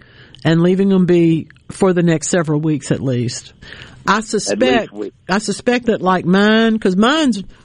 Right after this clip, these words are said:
Speaker 1: my, yours is better than mine in some ways. Mine has some leaves on one side of it, but not on the other. And it's also twenty some odd
Speaker 2: Oh,
Speaker 1: years old.
Speaker 2: oh, okay.
Speaker 1: So I stare
Speaker 2: Yeah,
Speaker 1: at it and I
Speaker 2: my
Speaker 1: look at it and I go, "Well, what's gonna happen now? I don't know."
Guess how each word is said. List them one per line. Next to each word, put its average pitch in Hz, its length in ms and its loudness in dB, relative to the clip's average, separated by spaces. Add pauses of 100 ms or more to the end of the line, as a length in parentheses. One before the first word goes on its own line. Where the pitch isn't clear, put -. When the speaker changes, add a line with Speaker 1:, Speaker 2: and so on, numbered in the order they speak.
Speaker 1:
my, 220 220 0
yours 285 340 2
is 220 80 2
better 208 300 2
than 170 160 2
mine 165 360 2
in 143 120 2
some 170 260 2
ways. 131 340 -4 (460)
Mine 226 320 2
has 208 320 0 (100)
some 185 280 0
leaves 208 400 2 (120)
on 175 220 2
one 202 240 4
side 202 300 0
of 175 80 -2
it, 127 120 -2
but 165 160 0
not 185 220 2
on 180 160 2
the 151 80 2
other. 156 380 0 (360)
And 165 160 4
it's 196 160 -2
also 190 320 0
twenty 165 320 0
some 165 180 0
odd - 160 2
Speaker 2:
Oh, 127 60 0
Speaker 1:
years 151 240 0
old. 107 420 -4 (100)
Speaker 2:
oh, 95 80 -6
okay. - 280 -4
Speaker 1:
So 180 400 0 (180)
I 208 160 0
stare 269 380 -2
Speaker 2:
Yeah, 262 80 0
Speaker 1:
at 262 80 -2
it 254 120 0
and 196 80 -4
I 196 40 0
Speaker 2:
my 208 160 2
Speaker 1:
look 247 140 -2
at 233 200 0
it 233 80 -2
and 180 100 -4
I 180 60 0
go, 180 240 0
"Well, 233 320 2
what's 220 220 -2
gonna 240 180 0
happen 233 360 0
now? 220 340 2
I 156 180 2
don't 180 140 4
know." 220 400 2